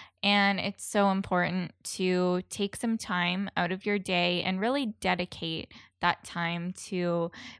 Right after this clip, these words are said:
being very proud of yourself and just pure reflection on everything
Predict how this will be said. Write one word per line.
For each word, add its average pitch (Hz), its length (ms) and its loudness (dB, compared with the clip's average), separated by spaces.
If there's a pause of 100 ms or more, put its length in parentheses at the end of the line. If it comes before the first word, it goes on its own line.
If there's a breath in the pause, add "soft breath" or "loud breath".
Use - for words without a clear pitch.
being 214 220 0
very 196 180 2
proud 175 320 2
of 170 140 -2
yourself 175 500 2
and 175 300 -2
just 170 500 -2 (140)
pure 247 520 4 (460 loud breath)
reflection 180 1040 -2 (100)
on 175 480 0 (340 loud breath)
everything 202 760 2